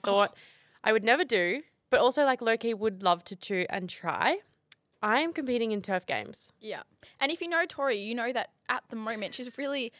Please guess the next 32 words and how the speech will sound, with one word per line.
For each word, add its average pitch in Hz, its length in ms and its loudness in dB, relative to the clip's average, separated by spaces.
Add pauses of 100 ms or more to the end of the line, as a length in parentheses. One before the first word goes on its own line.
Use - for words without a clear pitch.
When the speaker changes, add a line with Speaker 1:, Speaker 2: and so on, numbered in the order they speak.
(140)
Speaker 1:
trying 254 180 -2
to 240 60 -2
calm 214 320 -2
her, 190 340 -4 (160)
like, 220 340 -6
training 185 320 -8
down. 165 340 -8
Speaker 2:
Mm. 233 180 0
Speaker 1:
Like, 170 160 0
you 247 40 -6
haven't 240 180 0
even 240 100 -4
been 220 140 -6
training 196 240 -8
that - 100 -10
hard. 220 360 2
You 220 60 -8
don't 180 180 -6
do 170 100 -12
cardio. 226 420 0
You 202 120 -10
don't 185 240 -6 (160)
run. 196 220 -2 (100)
Speaker 2:
I 220 60 -6
Speaker 1:
You 208 60 -4 (120)
Speaker 2:
don't, 185 140 2
Speaker 1:
don't 302 240 2
Speaker 2:
yeah. 226 60 0
Speaker 1:
swim. 277 520 -2
Speaker 2:
No. 285 440 -4
Speaker 1:
So 254 500 4
Speaker 2:
<laughs> 392 60 0